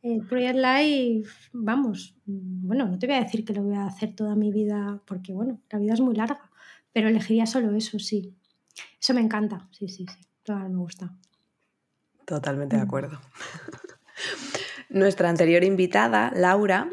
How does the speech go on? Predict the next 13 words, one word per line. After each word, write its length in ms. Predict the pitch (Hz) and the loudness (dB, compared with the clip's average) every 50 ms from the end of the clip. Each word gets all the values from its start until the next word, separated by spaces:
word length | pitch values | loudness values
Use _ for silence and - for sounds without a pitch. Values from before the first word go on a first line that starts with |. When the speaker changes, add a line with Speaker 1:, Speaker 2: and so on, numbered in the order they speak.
| - - | -4 -2
Speaker 2:
nos 320 | 185 175 175 175 170 156 | 0 2 2 2 2 2
dejó 300 | 151 156 156 - 165 160 | 2 0 0 2 2 2
esta 200 | 160 156 165 160 | 2 2 2 2
pregunta 440 | 143 151 156 147 156 151 151 143 139 | 2 2 2 2 0 0 0 0 0
para 220 | 147 139 135 139 139 | 0 0 -2 0 2
ti. 220 | 147 285 370 - - - _ - | 2 2 0 0 -6 -20 _ -4
Speaker 1:
¿Qué 80 | - 277 | -2 0
me 120 | 262 240 | 0 0
dices? 240 | 233 262 370 - - 466 415 277 | 2 0 0 0 -2 -4 0 4
Speaker 2:
¿Qué 240 | 208 208 196 180 170 | 4 6 8 6 6
es 60 | 170 - _ _ - | 4 2 _ _ -8
lo, 80 | 156 147 | -8 -8
Speaker 1:
Bueno. 500 | 151 - - _ - - _ - - | -8 -10 -16 _ -20 -10 _ -6 -6